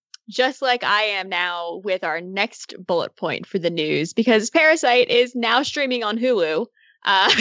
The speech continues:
<laughs> so I guess this means I do need to watch it, uh, which I've been meaning to do. I just never got to the movie theaters before it was out of theaters. Uh, Brian, remind me, had you seen it yet?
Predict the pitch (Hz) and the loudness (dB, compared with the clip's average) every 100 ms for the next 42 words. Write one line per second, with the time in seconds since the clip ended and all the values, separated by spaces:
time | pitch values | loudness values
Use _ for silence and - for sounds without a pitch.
0 | - - - - _ _ - _ - - | -2 -12 -20 -20 _ _ -20 _ -8 -4
1 | - 240 240 247 240 247 240 226 240 233 | 0 2 2 -2 -8 -6 -4 -2 -2 -4
2 | 220 214 196 226 - 185 - _ _ _ | -6 -6 -6 -6 -4 -4 -4 _ _ _
3 | _ _ _ _ - 185 160 226 320 381 | _ _ _ _ -4 -2 0 0 0 0
4 | 427 427 285 214 208 160 170 175 - _ | 0 0 -2 0 2 2 -2 -4 -12 _
5 | _ _ - 196 165 165 - 180 175 - | _ _ -12 -8 -4 -6 -2 0 0 -4
6 | 226 180 160 156 165 151 156 165 - 185 | -10 -8 -8 -8 -6 -2 -2 -4 -8 -6
7 | - 143 147 - - 156 156 - 180 - | -2 0 0 -2 -2 0 2 2 0 -2
8 | - 107 - - - _ _ _ _ _ | -6 -6 -6 -10 -14 _ _ _ _ _
9 | - 175 175 170 _ 262 247 262 254 208 | -6 -2 0 -2 _ 0 2 2 0 0
10 | 185 180 226 214 269 - 294 294 294 302 | 0 -2 -4 -4 -6 -8 -6 -4 -2 -2